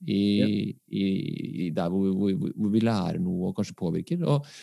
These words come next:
Speaker 1: og så er det læreren i meg, da, som gjerne vil måle det. Jeg vil jo gjerne se at det har en påvirkning. Gjerne litt sånn stykkevis og delt. Og man klarer å finne ut av, ok, nå, nå blir det noe endret adferd her,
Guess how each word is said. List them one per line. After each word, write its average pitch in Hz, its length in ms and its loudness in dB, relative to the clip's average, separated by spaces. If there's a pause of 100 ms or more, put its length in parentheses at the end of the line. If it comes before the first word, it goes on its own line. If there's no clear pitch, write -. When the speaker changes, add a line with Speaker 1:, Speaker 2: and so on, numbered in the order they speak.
(140)
Speaker 1:
og - 100 2
så 180 120 8
er 165 40 6
det 170 160 8
læreren 113 380 6
i 110 40 8
meg, 131 160 6
da, 165 100 6
som 135 140 4
gjerne 120 180 4
vil 120 120 6
måle 104 480 6
det. 127 160 2 (380)
Jeg 117 80 2
vil 131 100 8
jo 147 60 12
gjerne 127 240 8
se 101 420 2
at 104 140 0
det 101 120 2
har 95 120 2
en 104 100 2
påvirkning. 104 520 -2 (120)
Gjerne 117 240 4
litt 123 100 6
sånn 113 140 4
stykkevis 98 640 0
og 101 100 0
delt. 104 480 2 (520)
Og 98 60 -4
man 113 100 2
klarer 98 420 6
å 104 80 0
finne 95 380 4
ut 92 100 -4
av, 104 200 4
ok, 107 120 -2 (180)
nå, 123 440 2
nå 175 640 2 (480)
blir 143 160 8
det 143 120 8
noe 139 380 8
endret 101 460 6
adferd 92 560 2
her, 95 260 0